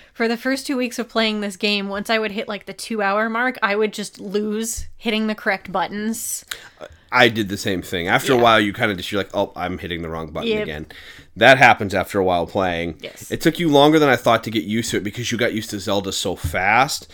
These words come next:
Speaker 2: But
Speaker 1: 'Cause
Speaker 2: there are a
Speaker 1: it's
Speaker 2: lot,
Speaker 1: Zelda.
Speaker 2: but there's a lot more buttons in this game.
Speaker 1: So many more
Speaker 2: There's a lot
Speaker 1: buttons.
Speaker 2: more involved in this game, especially when you have to remember how to do the combos.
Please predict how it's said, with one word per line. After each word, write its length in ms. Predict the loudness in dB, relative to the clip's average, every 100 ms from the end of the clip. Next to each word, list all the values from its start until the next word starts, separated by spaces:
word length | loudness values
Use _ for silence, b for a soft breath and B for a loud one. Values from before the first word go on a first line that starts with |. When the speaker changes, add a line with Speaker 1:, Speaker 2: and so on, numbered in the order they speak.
| B B
Speaker 2:
But 80 | -4
Speaker 1:
'Cause 140 | 4
Speaker 2:
there 140 | 6
are 60 | 6
a 60 | 6
Speaker 1:
it's 180 | 4 4
Speaker 2:
lot, 180 | 4 2
Speaker 1:
Zelda. 180 | -6 -10
Speaker 2:
but 100 | -8
there's 160 | -6 -6
a 40 |
lot 380 | -4 2 2 4
more 160 | 0
buttons 440 | 2 -2 -2 -6 -6
in 100 | -6
this 160 | -6 -8
game. 500 | -8 -6 -6 -6 -10
Speaker 1:
So 280 | -14 -6 -4
many 180 | -4 -8
more 200 | -12 -2
Speaker 2:
There's 180 | -2 0
a 60 | 4
lot 140 | 6
Speaker 1:
buttons. 120 | 6
Speaker 2:
more 200 | 4 4
involved 480 | 2 0 0 0 -2
in 140 | -8 -8
this 160 | -8
game, 400 | -6 -4 -4 -6 -10 B B B -8
especially 320 | 0 4 6
when 60 |
you 60 | 6
have 80 | 4
to 80 | 2
remember 300 | 2 2 2
how 120 | 0
to 80 | 0
do 140 | -4
the 80 | -6
combos. 1000 | -8 -2 0 0 2 2 2 -2 -4